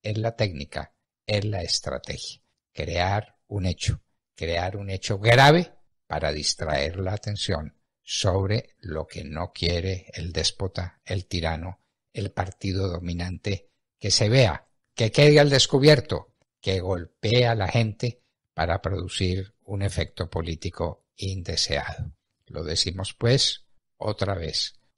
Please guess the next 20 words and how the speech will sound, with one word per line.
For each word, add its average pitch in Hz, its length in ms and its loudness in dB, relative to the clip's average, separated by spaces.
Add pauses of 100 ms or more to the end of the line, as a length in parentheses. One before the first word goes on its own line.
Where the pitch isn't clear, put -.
(120)
cuidado 98 640 0
con 90 200 -6
las 85 140 -6
relaciones, 98 920 -2 (240)
reacciones 107 1300 4 (340)
de 90 180 0
un 113 380 2 (120)
gobierno 107 880 0 (340)
rodeado 95 800 4
por 104 180 0
las 101 120 2
circunstancias, 135 960 2 (360)
exasperado 113 1040 4
por 110 160 2
los 107 180 -2
fracasos, 135 720 4 (340)
eh, 92 480 0
dueño, 139 840 6 (260)
eh, 87 340 0
apenas 104 760 4